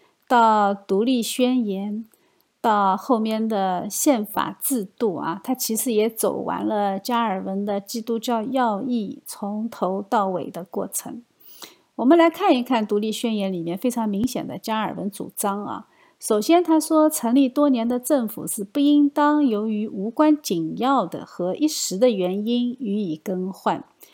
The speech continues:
清教徒的理念基本上是持加尔文主义啊，加尔文主义他对世俗政府他是尊重的，他认为政府是必要的次序管理者，是神彰显权柄的管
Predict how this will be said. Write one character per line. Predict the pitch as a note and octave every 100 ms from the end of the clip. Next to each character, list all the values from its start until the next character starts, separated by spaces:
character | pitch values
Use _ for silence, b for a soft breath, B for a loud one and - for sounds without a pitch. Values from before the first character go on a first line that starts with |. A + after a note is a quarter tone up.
| b b b
清 | - F4 F4+
教 | G4+ E4
徒 | -
的 | A#3 A#3
理 | F3
念 | G3 F#3+
基 | - C#4+
本 | F#3+
上 | C4+ G#3
是 | G3
持 | G3 -
加 | E3+ G3
尔 | E3+ D#3+
文 | D#3+
主 | -
义 | - - -
啊， | - F#3 _
加 | A#3+
尔 | A#3+ F3+
文 | G3+
主 | -
义 | -
他 | F#3+ G3+
对 | G3+ G#3
世 | - B3
俗 | G3+ F#3
政 | - B3+ G3+
府 | - -
他 | G3
是 | F#3 F#3
尊 | - A3 A3+
重 | A3+ A3+ -
的， | - B B B B -
他 | D4+
认 | D4 D4
为 | C#4
政 | C#4 D#4+
府 | B3 E3
是 | -
必 | G#3 A#3 A3
要 | A#3+ A3
的 | F#3+ F3 E3+
次 | - - A3
序 | - G3
管 | - E3+
理 | F#3+ G3
者， | - - G#3
是 | - - A3
神 | - F#3+ G3+
彰 | G#3 A#3
显 | A#3+ F#3
权 | - G3 G3+
柄 | F3
的 | E3+
管 | - - -